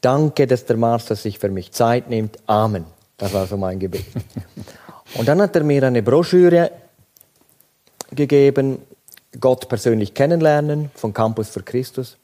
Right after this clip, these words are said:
war das damals, so eine grüne Broschüre, so klein, kleines Format, und gab mir das mit und sagte, „Lies das einfach mal durch.“ Ich bin dann nach Hause und habe das gleich angefangen.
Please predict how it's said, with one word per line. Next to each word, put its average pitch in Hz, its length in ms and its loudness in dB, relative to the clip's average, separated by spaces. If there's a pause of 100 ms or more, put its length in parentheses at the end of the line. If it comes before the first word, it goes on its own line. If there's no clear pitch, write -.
war 113 120 -4
das 110 180 -10
damals, 113 360 -6
so 107 60 -6
eine 104 140 -6
grüne 117 300 -2
Broschüre, 117 480 -6
so 107 140 -10
klein, 120 560 -4
kleines 117 240 -6
Format, 107 340 -8 (500)
und 117 140 -6
gab 135 160 0
mir 131 100 2
das 117 140 0
mit 151 180 0
und 131 80 -4
sagte, 135 300 -2 (220)
„Lies 131 240 2
das 110 200 -6
einfach 101 320 -8
mal 95 160 -14
durch.“ - 380 -16 (440)
Ich - 60 -20
bin 120 160 2
dann 107 260 -2
nach 107 160 -6
Hause 147 420 -4 (640)
und - 80 -4
habe - 80 -2
das - 140 -6
gleich 104 240 -2
angefangen. 95 540 -12